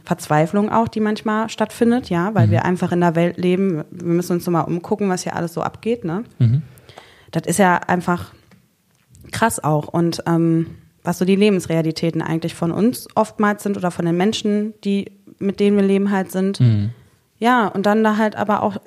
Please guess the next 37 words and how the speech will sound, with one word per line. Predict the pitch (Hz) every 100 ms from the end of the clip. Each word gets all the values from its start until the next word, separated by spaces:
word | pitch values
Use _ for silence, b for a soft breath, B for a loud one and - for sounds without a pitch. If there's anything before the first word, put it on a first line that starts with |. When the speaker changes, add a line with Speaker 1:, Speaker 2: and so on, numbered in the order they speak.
| -
Speaker 1:
irgendwie | 214 220 220
durchzugehen. | 208 233 233 226 196 202
Und | 196 190
das | 196
muss | 208 214
ja | 226
nicht | 226
bedeuten, | 220 202 202 208
dass | 202
du |
deinen | 208 196
Glauben | 196 214 214
verlierst, | 175 175 170
aber | 180 185
so | 185
fühlt | - 202
sich's | 190 185
vielleicht | 190 180
erstmal | - 180 185 180
eine | 180 175
Zeit | 180
lang | 170 170
an. | - 170 165
Speaker 2:
Mhm. | 123 107 123 - -
Speaker 1:
Und | 220
vielleicht | 240 233
verlierst | 240 233 233
du | 160
ihn | 151
auch. | - 160
Speaker 2:
Mhm. | 139 120
Speaker 1:
Wer | 135
weiß | - -
das | 175
schon? | - 160
Speaker 2:
Mhm. | 160 110 117 127 -
Speaker 1:
Also, | 208 196 196